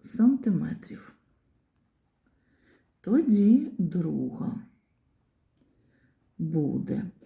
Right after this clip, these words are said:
Відомо, що одна на три сантиметри більша за другу. Значить, друга на три сантиметри менша. Ікс відняти три сантиметри.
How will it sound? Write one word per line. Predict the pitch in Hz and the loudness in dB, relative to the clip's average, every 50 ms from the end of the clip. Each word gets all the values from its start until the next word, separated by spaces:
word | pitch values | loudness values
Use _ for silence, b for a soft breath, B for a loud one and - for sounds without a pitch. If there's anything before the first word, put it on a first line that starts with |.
| b b b b b b | b b b b b b
Відомо, | 160 180 226 214 180 170 160 147 143 143 147 160 | 2 4 4 4 4 0 0 -2 -2 -2 -4 -6
що | - - - - - 196 160 147 - - - | -8 -12 -14 -8 -4 -4 -4 -4 -4 -8 -6
одна | - 185 180 175 175 175 180 165 - - - - - _ _ - | -4 -4 0 2 2 2 2 0 -2 -4 -6 -8 -14 _ _ -8
на | - 160 165 165 | -6 -4 -4 -4
три | - - 185 180 156 - | -4 -4 -2 -2 -2 -2
сантиметри | - - - - 156 - - 170 175 196 262 370 - - 349 339 | -4 -6 -4 -4 -4 -2 0 2 4 4 4 4 2 -2 -2 -2
більша | 226 180 170 170 175 190 208 247 302 - - 269 262 | 0 -2 -2 -2 -2 -2 -2 -2 -2 -4 -4 -4 -4
за | 220 185 208 | -2 -2 -2
другу. | 185 160 156 147 135 - 151 - | 0 0 0 0 -2 -4 -6 -6
Значить, | - - - - - 143 147 | -6 -6 -6 -6 -6 -8 -6
друга | - 160 202 247 - - 330 | -4 -2 0 0 0 -2 -4
на | 339 320 | -4 -2
три | 320 320 320 | 0 0 0
сантиметри | 320 - - 302 302 302 277 269 277 302 302 - 320 | 0 -2 -4 -4 -2 0 2 0 2 0 0 0 4
менша. | 320 285 240 220 208 185 175 170 175 170 - - - - - - - _ b b b b b b b b b b b _ - | 6 8 8 8 8 4 2 -2 -2 -4 -8 -12 -10 -10 -10 -10 -12 _ b b b b b b b b b b b _ -6
Ікс | - 180 196 196 - - - | -4 -4 -4 -4 -6 -4 0
відняти | 277 294 262 220 185 175 170 - - 208 | 2 4 4 6 4 4 2 0 -2 -2
три | - - 170 165 175 196 | -2 -2 -2 -2 -2 -4
сантиметри. | - - - 202 202 196 202 202 185 165 - - - - - - - - - | -6 -4 0 0 2 2 2 0 0 0 0 -2 -4 -6 -8 -12 -12 -14 -14